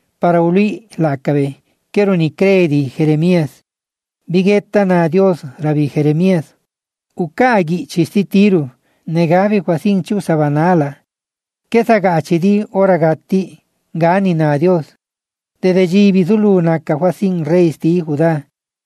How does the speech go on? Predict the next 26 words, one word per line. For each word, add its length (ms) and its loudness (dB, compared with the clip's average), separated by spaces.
Bizulu, 640 0
gudishe 560 2
luna 360 0
nekao, 520 0
rey 320 0
sti 200 -2
Egipto. 540 -4
Pero 200 0
para 260 0
ganda 380 0
quise 360 -2
ver 380 -2
luna 440 0
rey 240 2
de 160 0
Egipto 400 -4
que 140 -4
la. 220 -2
Bikabe 540 0
kabini 480 -2
Judá. 460 -2
Quise 440 2
ka 100 -2
impuesto 540 -2
más 360 -2
tali. 500 -2